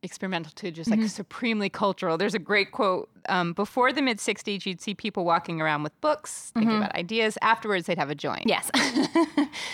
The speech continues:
Speaker 2: There were a lot more drugs, um, and a, a lot, lot more mugging. Um, the, the city emptied out, really. And so it was
Speaker 1: In the
Speaker 2: just in the
Speaker 1: seventies.
Speaker 2: seventies.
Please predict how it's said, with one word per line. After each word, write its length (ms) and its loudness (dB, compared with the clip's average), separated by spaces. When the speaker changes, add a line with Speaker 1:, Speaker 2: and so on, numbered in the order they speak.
Speaker 2:
There 100 4
were 40 4
a 60 4
lot 240 4
more 100 4
drugs, 720 2
um, 420 0
and 180 0
a, 80 -6
a 40 -2
lot, 340 0
lot 160 0
more 120 0
mugging. 720 4
Um, 600 2
the, 100 2
the 160 0
city 320 -2
emptied 320 0
out, 340 0
really. 500 -8
And 120 -6
so 200 -2
it 80 -6
was 80 -2
Speaker 1:
In 40 -2
the 60 0
Speaker 2:
just 100 -4
in 80 -2
the 60 2
Speaker 1:
seventies. 40 -2
Speaker 2:
seventies. 440 -2